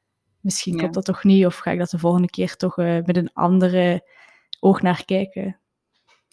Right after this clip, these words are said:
Speaker 2: Ja, en het is echt wel zo dat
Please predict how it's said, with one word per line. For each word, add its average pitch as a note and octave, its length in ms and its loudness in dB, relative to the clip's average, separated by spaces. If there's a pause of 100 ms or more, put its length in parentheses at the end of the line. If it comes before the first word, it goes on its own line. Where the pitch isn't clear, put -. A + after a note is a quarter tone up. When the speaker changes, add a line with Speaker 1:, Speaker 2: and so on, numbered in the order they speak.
(680)
Speaker 2:
Ja, F3 320 0
en E3+ 80 0
het E3 160 -6
is F3+ 100 -8
echt - 180 0
wel F3 160 2
zo E3 200 0
dat D3+ 440 0